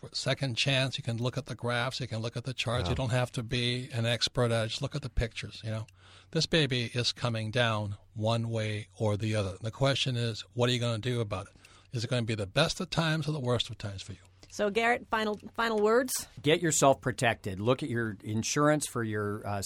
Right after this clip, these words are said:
Speaker 4: cyber activities. Look at your corporations and L L Cs. You need to protect everything you can.
Speaker 1: And again, it's, it's, it's the cheapest insurance you can buy is
Speaker 4: Right.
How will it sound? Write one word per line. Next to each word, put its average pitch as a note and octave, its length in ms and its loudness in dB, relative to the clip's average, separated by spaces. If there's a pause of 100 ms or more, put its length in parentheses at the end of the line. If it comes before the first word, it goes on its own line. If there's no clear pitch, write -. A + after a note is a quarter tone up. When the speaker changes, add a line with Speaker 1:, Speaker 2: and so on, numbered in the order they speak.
Speaker 4:
cyber C3+ 300 6
activities. D#3 680 0
Look A#2+ 260 2
at C#3+ 60 2
your A2 220 -2
corporations B2+ 840 0
and G#2 160 -4
L B2 160 -2
L B2+ 120 0
Cs. B2 380 -2
You C#3 140 0
need D3+ 220 2
to A#2+ 40 -6
protect A2+ 600 -4
everything C#3 640 0
you A2 140 -4
can. E2 320 -10 (180)
Speaker 1:
And E3 100 0
again, D3+ 280 4
it's, C3+ 260 4
it's, - 340 0 (180)
it's B2+ 180 -2
the B2 160 0 (100)
cheapest D3+ 400 -2
insurance A#2+ 460 -2
you B2+ 60 -4
can A#2 160 -4
buy A#2+ 280 2 (140)
is G2 80 -2
Speaker 4:
Right. G2 240 2